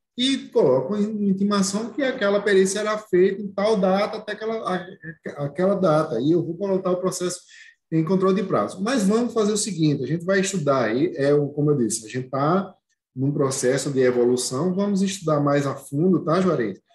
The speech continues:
Pra ver o que é que a gente pode fazer nessas tarefas em que eu preciso. A gente tava, inclusive, Marconi tava, é, estudando a questão da, do, do, do,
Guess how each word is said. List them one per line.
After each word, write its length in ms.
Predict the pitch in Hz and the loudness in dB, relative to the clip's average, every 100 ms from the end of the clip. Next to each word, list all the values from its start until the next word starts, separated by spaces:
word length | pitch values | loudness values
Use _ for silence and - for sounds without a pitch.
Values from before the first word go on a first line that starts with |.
| _ _ - | _ _ -6
Pra 160 | 139 143 | -2 0
ver 280 | 139 156 | 2 2
o 140 | 165 160 | 2 0
que 80 | 170 | -2
é 40 | |
que 60 | 151 | -2
a 40 | |
gente 160 | 156 160 | -2 -2
pode 280 | 147 147 | -2 -2
fazer 360 | - 143 127 135 | 0 -2 0 0
nessas 480 | 143 143 165 156 - | 0 -2 -4 -6 -2
tarefas 580 | 147 120 123 139 147 139 | 0 2 2 0 -2 -4
em 140 | 143 | -4
que 420 | - 131 135 135 _ _ - | -4 -4 -4 -6 _ _ -2
eu 160 | 151 | 0
preciso. 400 | 151 165 165 110 | 2 0 0 -4
A 40 | 127 | -4
gente 160 | 156 | -2
tava, 240 | 175 165 170 | -2 0 0
inclusive, 440 | 170 160 135 156 | 2 0 0 -2
Marconi 480 | 165 151 151 156 160 | -2 -2 -2 -2 -2
tava, 480 | 147 151 156 165 160 - _ _ - | 0 0 0 -2 -6 -16 _ _ 0
é, 680 | 127 131 127 127 127 123 123 | 2 4 4 4 4 4 2
estudando 600 | 123 160 123 131 151 151 | 0 -2 0 0 2 0
a 40 | |
questão 400 | 151 143 - 135 | -2 -4 -6 -6
da, 180 | 135 139 | -2 0
do, 40 | 139 | 0
do, 540 | 135 127 127 127 120 | 0 0 2 2 0
do, 480 | 117 117 113 110 | 0 -4 -4 -6